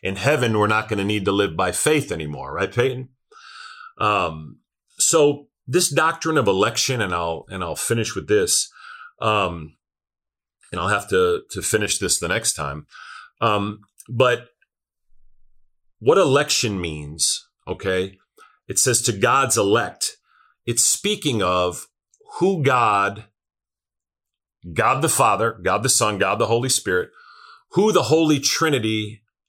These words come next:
have chosen to become children of God, who they have chosen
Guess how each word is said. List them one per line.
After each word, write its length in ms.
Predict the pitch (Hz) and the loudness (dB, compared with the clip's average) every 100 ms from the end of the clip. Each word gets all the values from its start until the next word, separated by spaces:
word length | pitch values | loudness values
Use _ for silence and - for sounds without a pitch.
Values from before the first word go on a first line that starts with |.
| _ _ | _ _
have 260 | - 120 117 | -2 -2 0
chosen 920 | - - 185 170 123 95 85 87 87 _ _ _ _ _ _ _ _ _ - | 0 2 4 4 4 2 -2 -8 -14 _ _ _ _ _ _ _ _ _ -4
to 100 | 107 | -2
become 880 | 117 120 - 156 131 92 87 82 _ _ _ _ _ _ _ _ _ | -2 -4 0 4 4 2 -4 -12 _ _ _ _ _ _ _ _ _
children 880 | - - 165 165 120 98 85 85 87 - _ _ _ _ _ _ - | -2 0 2 2 2 0 -2 -6 -12 -20 _ _ _ _ _ _ -2
of 220 | 113 95 | -2 0
God, 320 | 113 95 - - _ _ _ _ _ _ _ _ _ _ _ - | 0 0 -4 -12 _ _ _ _ _ _ _ _ _ _ _ -2
who 180 | 190 185 | -2 2
they 240 | 170 156 | 2 2
have 320 | 131 139 139 | 2 0 0
chosen 960 | - - 170 160 135 98 90 87 92 | -2 0 2 4 4 2 0 -4 -10